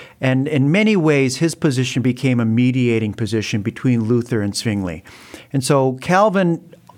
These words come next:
agreed with Zwingli that this was not physically present in the bread and wine, the f-, body and blood of Christ. He saw that it would be a p-,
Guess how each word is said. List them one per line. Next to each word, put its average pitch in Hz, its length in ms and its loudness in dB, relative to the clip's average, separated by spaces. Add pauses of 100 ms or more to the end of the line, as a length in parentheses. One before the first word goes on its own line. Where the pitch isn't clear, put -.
(120)
agreed 165 340 2
with - 260 -2
Zwingli 147 500 0
that 117 400 0
this 127 200 -2
was 123 160 0
not 123 460 2 (400)
physically 127 640 -2
present 120 720 -2
in 123 220 2
the 117 100 0
bread 117 560 -2
and 113 160 0
wine, 113 240 2
the 113 80 0
f-, - 300 -12
body 110 320 2
and 104 100 0
blood 107 180 0
of 101 120 -6
Christ. 107 480 -2
He 107 120 -4
saw 110 260 -2
that 107 180 0
it 107 180 -2
would 113 180 -2
be 113 120 0
a 104 80 -2
p-, - 200 -20